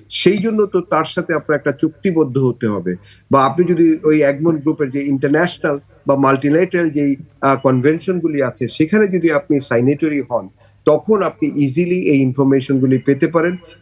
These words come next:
এবং দেখা যায় যেটা আমাদের প্রিভিয়াস যে এক্সপেরিয়েন্স, সেখান থেকে যদি আমরা দেখি, only আমরা দেখেছি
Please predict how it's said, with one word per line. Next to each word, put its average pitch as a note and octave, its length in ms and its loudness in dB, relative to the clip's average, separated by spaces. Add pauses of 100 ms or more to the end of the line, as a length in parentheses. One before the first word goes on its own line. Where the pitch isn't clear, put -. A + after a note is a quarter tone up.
এবং G#3 400 0
দেখা D#3+ 300 -4
যায় B2 220 -4
যেটা C3+ 260 -4
আমাদের D3+ 360 0
প্রিভিয়াস D3+ 520 0
যে E3 80 0
এক্সপেরিয়েন্স, D3 540 -2
সেখান D#3 300 -4
থেকে E3 200 -2
যদি D#3 220 -4
আমরা C#3 180 -2
দেখি, A2+ 360 -4 (540)
only G#3 380 2
আমরা F#3 180 0
দেখেছি D3 500 -4